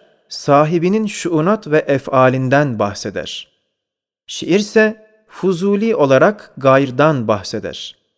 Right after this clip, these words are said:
Hem de fil cümle adi şeylerden bahsi harikuladedir. Şiirin harikuladelerden bahsi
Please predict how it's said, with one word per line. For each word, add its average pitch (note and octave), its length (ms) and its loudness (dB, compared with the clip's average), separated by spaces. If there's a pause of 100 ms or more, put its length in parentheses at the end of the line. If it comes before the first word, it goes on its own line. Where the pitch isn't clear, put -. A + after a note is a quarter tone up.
(420)
Hem A3 320 2
de B2+ 360 2 (280)
fil A#3+ 220 0
cümle E3 320 2 (100)
adi C3 440 4
şeylerden C#3+ 720 0
bahsi F#3+ 560 -2
harikuladedir. A#2 1120 -2 (720)
Şiirin E3+ 720 0
harikuladelerden C#3+ 1400 2
bahsi E3+ 500 -2